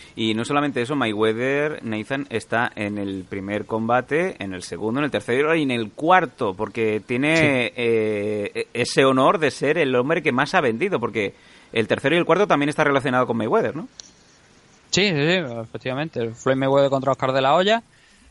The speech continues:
Speaker 2: pero bastante lejos, ¿no? De, de ese Pacquiao y ese Conor McGregor con dos coma cuarenta y ocho millones. Y Floyd Mayweather contra Canelo con un dos coma dos, este más cerca del, del enfrentamiento contra Oscar de la Hoya. Pero
Speaker 1: Ujú.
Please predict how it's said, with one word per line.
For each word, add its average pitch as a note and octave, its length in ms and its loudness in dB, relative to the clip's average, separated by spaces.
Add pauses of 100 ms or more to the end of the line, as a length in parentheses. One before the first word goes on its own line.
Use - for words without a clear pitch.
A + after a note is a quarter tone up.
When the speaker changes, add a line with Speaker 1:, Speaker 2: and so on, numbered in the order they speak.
(120)
Speaker 2:
pero B2+ 120 -2
bastante B2+ 440 -2
lejos, C#3 280 0
¿no? C#3 140 -4
De, B2 680 -6
de A#2+ 440 -6
ese B2+ 480 0
Pacquiao B2+ 380 2
y B2+ 40 2
ese - 120 -4
Conor B2+ 200 0
McGregor A#2+ 280 0
con C3 180 0
dos B2 120 2
coma C3 180 -2
cuarenta B2+ 300 2
y C3 40 0
ocho B2+ 200 -4
millones. C3 340 0 (480)
Y C3+ 400 4
Floyd C#3+ 160 0
Mayweather C#3+ 380 2
contra C#3+ 320 0
Canelo C#3 760 0
con B2 180 -4
un C3+ 220 -4
dos C3+ 140 0
coma B2 260 -4
dos, A#2 160 -2 (140)
este - 180 -12
más B2 140 -8
cerca A#2+ 300 -6
del, A#2 320 -10
del B2 100 0
enfrentamiento A#2+ 480 -2
contra A#2+ 240 0
Oscar A#2+ 220 -2
de A2+ 80 0
la A#2 120 2
Hoya. A#2 180 2 (480)
Pero C3 720 4
Speaker 1:
Ujú. A#2+ 80 -6